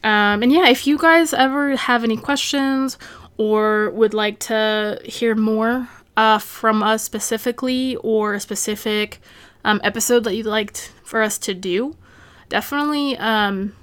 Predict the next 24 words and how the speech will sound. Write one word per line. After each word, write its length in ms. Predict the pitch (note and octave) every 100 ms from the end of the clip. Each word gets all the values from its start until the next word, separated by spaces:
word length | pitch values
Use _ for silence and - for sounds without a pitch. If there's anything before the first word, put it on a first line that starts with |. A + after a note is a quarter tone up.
| -
message 320 | G#3 A3+ C#4+
us 320 | B3 G3 -
and 140 | A3+ G#3+
let 120 | A3+
us 180 | A#3 -
know 240 | G3+ A3
what 160 | G3+ G3+
you 80 | A3
wanna 200 | A3 G3+
hear. 440 | F#3+ G3+ G3+ F#3+ - A#3+
If 200 | A3+ B3
you 80 |
guys 200 | B3 C4+
have, 400 | - C4+ B3+ B3+ -
uh, 360 | A3+ G#3+ G3+ -
have 220 | - A#3 G#3+
taken 400 | A3 G#3+ C4 C4
or 180 | G#3+ - - -
are 180 | G#3+ G#3
in 100 | A#3
classes 720 | A#3 A3 F#3+ - D4 E4+ - -
with 180 | G#3+ G#3+
other 240 | F3 G#3+
teachers, 720 | G3+ A3+ A3 B3 B3 B3 -